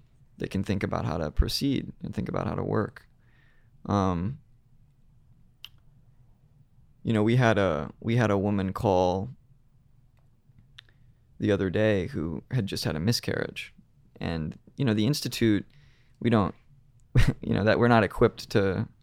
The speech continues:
to work with somebody like that. You know, there's a lot of really great organizations in town that are. And so I kinda took it as an opportunity to refer her out. But something about Spirituality and Health Institute, she felt comfortable calling us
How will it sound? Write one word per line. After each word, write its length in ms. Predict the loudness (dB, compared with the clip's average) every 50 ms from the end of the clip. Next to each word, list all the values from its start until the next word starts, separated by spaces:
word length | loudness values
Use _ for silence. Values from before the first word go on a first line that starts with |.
| _ _ _ _ -20 _ -4
to 100 | -2 0
work 260 | 4 4 4 2 2
with 100 | 0 -2
somebody 380 | -2 0 -2 -2 -2 -4 -4 -4
like 240 | -4 -4 -4 -6 -4
that. 340 | -2 -2 -2 -2 -4 -6 _ _ _ -20 _ _ _ _ _ _ _ -10
You 100 | -6 -4
know, 80 | -2
there's 200 | -2 -2 -2 -4 -6
a 40 | -4
lot 260 | 0 2 4 4 4
of 100 | 2 -2
really 200 | -2 -4 -4 -6
great 240 | -4 -4 -4 -4 -2
organizations 640 | -4 -4 -4 -6 -6 -6 -6 -6 -6 -6 -8 -8 -8
in 80 | -8
town 180 | -6 -6 -6 -6
that 120 | -6 -6 -4
are. 380 | -4 -2 -2 -2 -2 -4 -6 -10 -14 -14 -12
And 120 | -10 -6
so 200 | -4 -4 -2 -2
I 100 | -4 -6
kinda 240 | -6 -6 -6 -6 -6
took 180 | -6 -8 -8 -8
it 120 | -8 -8
as 100 | -8 -8
an 80 | -8 -8
opportunity 600 | -8 -8 -10 -12 -10 -8 -6 -6 -6 -6 -8 -8
to 260 | -8 -10 -10 -10 -10 -12 -16 _ -20 -20 _ _ _ _ _ -20 _ _ _ _ -20 _ _ -20 -10 -6
refer 360 | -6 -4 0 2 4 4 4
her 140 | 4 2 2
out. 220 | 2 2 2 0 0
But 160 | -4 -8 -8 -6 0
something 380 | 2 2 2 4 4 2 2
about 380 | 4 4 4 4 4 2 -2 -6
Spirituality 580 | -10 -2 2 2 2 4 4 4 4 4 2 2
and 100 | 0 0
Health 220 | 0 -2 -2 -2
Institute, 640 | -4 -4 -4 -6 -8 -8 -4 -4 -2 -2 -2 -4 -6
she 100 | -10 -8
felt 240 | 0 0 0 0 0
comfortable 440 | -6 -8 -8 -8 -10 -6 -6 -6
calling 420 | -6 -2 -2 -2 -2 -2 -4 -4 -4
us 400 | -6 -6 -6 -8 -8 -12 -12